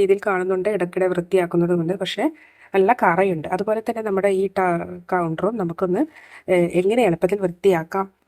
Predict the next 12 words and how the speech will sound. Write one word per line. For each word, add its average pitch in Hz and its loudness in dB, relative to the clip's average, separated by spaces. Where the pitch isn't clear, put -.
എന്നതാണ് 165 2
ഈ 190 2
വീഡിയോയിൽ 170 4
നമുക്ക് 196 -2
പറഞ്ഞെടുക്കുന്നത്. 170 -2
അപ്പോൾ 196 0
ഇതിനായി 196 4
നിങ്ങൾക്ക് 202 2
ചെയ്യാൻ 170 2
പറ്റുന്നത് 160 -4
ഇതുപോലെ 208 4
ഒരു 202 0